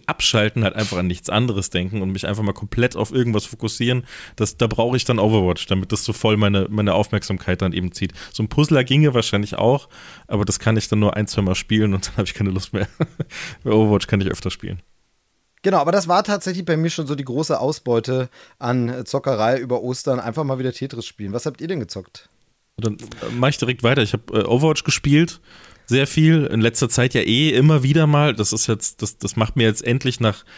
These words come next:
Speaker 1: nach, äh, wann kam's raus? Zweitausendsechzehn, nach sieben Jahren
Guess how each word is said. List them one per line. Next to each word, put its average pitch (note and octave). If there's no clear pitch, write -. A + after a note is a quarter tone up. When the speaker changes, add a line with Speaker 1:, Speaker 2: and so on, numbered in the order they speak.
Speaker 1:
nach, G#2
äh, -
wann G2
kam's C#3+
raus? B2+
Zweitausendsechzehn, A#2
nach A2
sieben C3+
Jahren B2